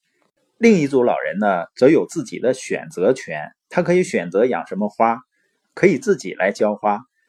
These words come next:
另外在生活中呢，接待什么客人啊，以及什么时候看电影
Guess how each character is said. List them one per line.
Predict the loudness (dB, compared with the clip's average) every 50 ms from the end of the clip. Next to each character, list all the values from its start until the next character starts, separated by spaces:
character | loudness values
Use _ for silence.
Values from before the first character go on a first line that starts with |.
| _ _
另 | 2 4 4
外 | 4 4 4
在 | 2 0
生 | 0 -2 -4 -4 0
活 | 0 0 0
中 | 0 -2 -2 0 2
呢， | 2 2 2 0 -4 _ _ _ _ _ _
接 | 2 2 4
待 | 4 4 2 2
什 | 0 -2
么 | -4 -6 -6
客 | -6 0 2 2 4 4
人 | 2 0 -2 -2 -2
啊， | -2 -2 -2 -2
以 | -4 -4 -4
及 | -2 -2 -2
什 | -2 -2 -4 -4
么 | -4
时 | -2 0
候 | 0 0 0
看 | -2 -4 -6 -4 -2
电 | -2 -2 -2
影 | -2 -4 -6